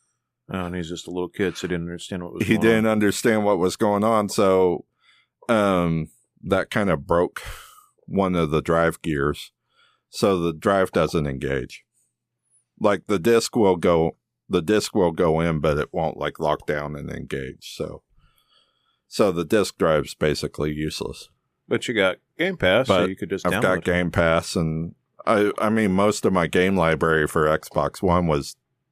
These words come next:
Speaker 2: digital. It wasn't
Speaker 1: Gotcha.
Speaker 2: it wasn't hard medium, so.
Speaker 1: And then it's on a, like, the way that works is it's on a family plan, so to speak, so you can just download whatever you want to any of the
Speaker 2: Well,
Speaker 1: consoles, right?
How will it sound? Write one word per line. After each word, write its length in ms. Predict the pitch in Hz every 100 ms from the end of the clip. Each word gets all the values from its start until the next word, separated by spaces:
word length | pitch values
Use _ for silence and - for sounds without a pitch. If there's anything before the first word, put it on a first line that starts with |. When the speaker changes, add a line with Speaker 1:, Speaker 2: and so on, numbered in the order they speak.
| _ _ _ _
Speaker 2:
digital. 580 | - 85 - - 71 76
It 100 | -
wasn't 480 | 76 73 78 73 - _ _ _ _ _ _ _ _ _ _ _ _ _ _ _ -
Speaker 1:
Gotcha. 380 | 101 92 - 87
Speaker 2:
it 120 | 87
wasn't 380 | 82 90 95 -
hard 360 | - 92 76 73
medium, 560 | 85 85 78 69 69
so. 580 | - - 73 71 69 65 _ _ _ _ _ _ _ _ _ _ _ _ _
Speaker 1:
And 80 | 135
then 100 | 131
it's 180 | 127 135
on 140 | 131
a, 240 | 113 104 101 _
like, 200 | 117 110
the 100 | 113
way 160 | 107 120
that 200 | 107 95
works 300 | 107 104 -
is 100 | 92
it's 160 | 101
on 140 | 110 98
a 80 | 90
family 380 | - 107 104
plan, 320 | 98 - 95 92
so 160 | 95
to 100 | 90
speak, 340 | - - 95 -
so 140 | -
you 220 | 92 92
can 200 | - 90
just 280 | 90 92 -
download 460 | 95 95 92 90 90
whatever 440 | 90 92 92 90
you 140 | 87
want 320 | 87 95 87 76
to 140 | 95
any 160 | 92 92
of 120 | 85
the 80 | 87
Speaker 2:
Well, 200 | 87 87
Speaker 1:
consoles, 280 | 80 85 87
right? 260 | 95 92